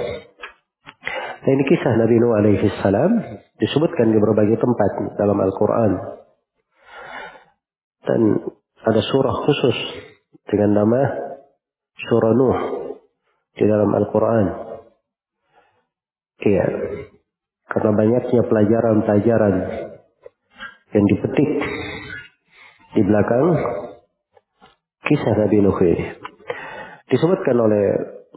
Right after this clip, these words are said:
Imam Ad-Dahabi rahimahullahu taala bahwa Syekhul Islam Ibn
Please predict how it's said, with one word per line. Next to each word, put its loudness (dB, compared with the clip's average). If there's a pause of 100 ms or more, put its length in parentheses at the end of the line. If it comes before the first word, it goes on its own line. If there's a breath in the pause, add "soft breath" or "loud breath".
(160)
Imam 2
Ad-Dahabi 2 (160)
rahimahullahu 2 (100)
taala 2 (1120 loud breath)
bahwa 2 (100)
Syekhul 2
Islam 2
Ibn 2